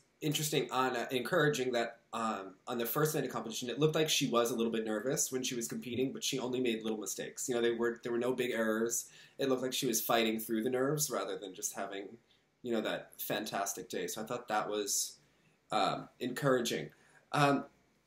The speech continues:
you talked about leg line, and I just wanted to ask you about Simone briefly.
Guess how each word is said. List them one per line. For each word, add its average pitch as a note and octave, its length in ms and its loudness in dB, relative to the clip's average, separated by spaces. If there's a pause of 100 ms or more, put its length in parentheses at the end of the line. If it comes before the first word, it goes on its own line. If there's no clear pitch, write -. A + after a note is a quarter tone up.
(240)
you D#3+ 100 0
talked C4 240 4
about G4+ 240 6
leg C3+ 200 6
line, D#2 360 0
and C#3 120 4
I C#3+ 60 6
just F#3 180 4
wanted A3 220 4
to - 80 2 (160)
ask C#3 240 0
you D#3 60 2
about B2+ 200 2
Simone A2+ 440 4 (260)
briefly. B2+ 460 0